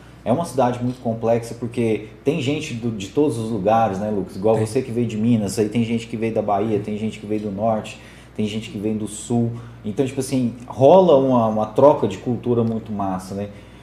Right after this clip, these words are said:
Speaker 1: Gabriel, você que foi no evento, o que que mais chamou a atenção? Eu sei que você virou um campeão lá, né, do dia pra noite,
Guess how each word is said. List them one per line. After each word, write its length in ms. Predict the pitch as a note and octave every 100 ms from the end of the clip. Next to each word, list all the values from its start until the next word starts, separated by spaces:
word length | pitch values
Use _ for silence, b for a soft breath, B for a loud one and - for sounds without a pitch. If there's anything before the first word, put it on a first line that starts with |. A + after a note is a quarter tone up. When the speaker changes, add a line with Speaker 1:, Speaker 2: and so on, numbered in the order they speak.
| B
Speaker 1:
Gabriel, 220 | C3+ D#3+ C#3+
você 300 | D#3+ - F#3
que 100 | -
foi 220 | - D3+
no 80 | D3
evento, 360 | C3 - - -
o 40 |
que 140 | -
que 180 | C#3+ -
mais 280 | D#3 F3+ F#3
chamou 340 | - D#3 C#3
a 40 | B2+
atenção? 360 | B2+ A#2 -
Eu 60 | G2+
sei 160 | - C#3+
que 60 |
você 120 | - D#3+
virou 240 | D#3+ D3
um 60 | D3
campeão 600 | D3+ C3+ D3 C3 D3 C#3
lá, 280 | C3 F#3+ F3+
né, 300 | B2 B2+ B2
do 160 | G#2+ -
dia 240 | G#2+ C3+
pra 200 | A#2 B2+ A#2
noite, 600 | A#2+ C#3+ F#3+ - -